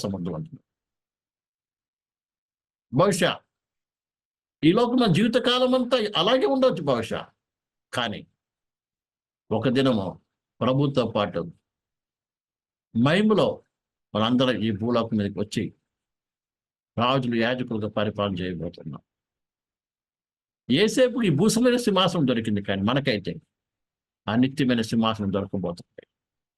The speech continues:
ఈ విషయాన్ని మనం అందరం కూడా బాగా అర్థం చేసుకోవాలి. అందుకే అంటున్నాను ప్రియులారా, ఏ? "నాకు బాధ కలిగిన దేశమందు దేవుడు నన్ను ఏం చేసి అభివృద్ధి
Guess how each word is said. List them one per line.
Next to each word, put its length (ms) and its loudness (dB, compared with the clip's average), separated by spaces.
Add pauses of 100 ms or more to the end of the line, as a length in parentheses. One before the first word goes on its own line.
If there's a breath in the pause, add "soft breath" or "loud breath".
(1500)
ఈ 80 -2
విషయాన్ని 300 0
మనం 160 0
అందరం 240 0
కూడా 180 -4
బాగా 200 -2
అర్థం 280 -4
చేసుకోవాలి. 400 -4
అందుకే 200 2
అంటున్నాను 280 -2
ప్రియులారా, 420 -2 (880)
ఏ? 40 2 (240)
"నాకు 280 2 (200)
బాధ 200 2 (120)
కలిగిన 260 2 (160)
దేశమందు 480 2 (100)
దేవుడు 240 4
నన్ను 160 4
ఏం 80 2
చేసి 220 2
అభివృద్ధి 340 2